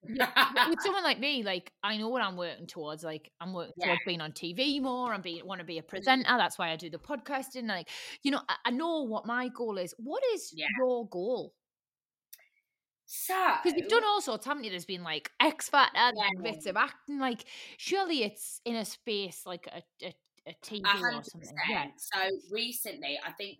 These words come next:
Speaker 2: really it's actually worked out really nicely that because most of what I've done on TikTok has been so personality and, like, speaking based that it's kind of been pushing me more into the presenting role.
Speaker 1: Yeah.
Speaker 2: Um, so I've been doing that a lot more this year, and I really wanna, like,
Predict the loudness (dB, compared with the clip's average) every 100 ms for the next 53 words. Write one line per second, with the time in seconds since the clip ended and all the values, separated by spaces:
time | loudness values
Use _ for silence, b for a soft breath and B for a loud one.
0 | -6 -4 -4 -8 -10 -12 -12 -10 0 0
1 | 0 -8 -6 -6 -8 _ _ _ -4 0
2 | 0 -2 -4 -4 -6 -8 -6 -6 -4 -6
3 | -6 -8 -10 -12 -14 -16 _ _ -14 -12
4 | -10 -8 -8 -8 -10 -10 -10 -8 -10 -8
5 | -8 -10 -14 -14 -14 -14 -16 -12 -12 -10
6 | -10 -12 -12 _ _ _ -6 -2 -2 -2
7 | -6 -6 -6 -6 -6 -6 -8 -8 -8 -8
8 | -10 -8 -10 -10 -16 -12 -12 -10 -12 -12
9 | -12 -14 b b b -6 0 0 -2 -8
10 | -10 -10 -8 -8 -8 -8 -8 -10 -10 -12
11 | -12 -14 -10 -6 -6 -8 -12 -10 -8 -4
12 | -6 -6 _ -20 _ _ _ 0 2 0
13 | -2 -2 -2 -2 -6 -4 -4 0 0 0
14 | -4 -4 -4 -10 -8 -8 -6 -4 -4 -4
15 | -6 -4 -2 -4 -6 -6 -4 -4 -4